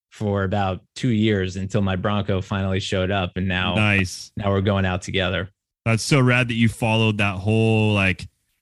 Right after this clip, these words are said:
Speaker 2: you know, from the concept to, you know, production and, you know, that everything in between. That, that's kinda how I've been with Toyota and the F J Cruiser. Like, dude, that's, like, my dream machine. I've had one already and I was an idiot and got rid of it.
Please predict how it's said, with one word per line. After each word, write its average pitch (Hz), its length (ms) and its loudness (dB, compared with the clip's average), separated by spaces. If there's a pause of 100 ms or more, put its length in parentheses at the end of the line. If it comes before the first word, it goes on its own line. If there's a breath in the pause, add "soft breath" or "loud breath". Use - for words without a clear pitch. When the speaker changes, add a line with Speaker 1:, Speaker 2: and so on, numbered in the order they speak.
Speaker 2:
you 110 120 0
know, 98 340 2 (300)
from 101 320 -4 (300)
the 101 240 0
concept 107 880 -2
to, 92 320 2
you 104 140 0
know, 92 180 0
production 95 720 0
and, 87 360 -2
you 101 80 -2
know, 95 140 0
that 92 200 -2 (340 soft breath)
everything 120 360 2
in 104 100 4
between. 101 400 2
That, 107 200 0
that's 135 220 0
kinda 135 200 2
how 117 160 0
I've 113 220 0
been 123 240 2
with 104 280 0 (680 soft breath)
Toyota 110 580 4
and 98 100 2
the 98 120 -6
F 104 160 0
J 98 180 0
Cruiser. 101 460 2
Like, 87 200 -2 (120)
dude, 95 140 0
that's, 95 220 0
like, 95 200 -2
my 92 160 0
dream 90 640 0 (140)
machine. 98 420 0
I've 92 140 0
had 117 280 0
one 101 300 2
already 98 540 2
and 92 100 -2
I 92 40 0
was 87 140 -2
an 95 200 -4
idiot 107 460 2
and 98 120 -2
got 98 160 -2
rid 101 180 2
of 95 80 2
it. 95 220 0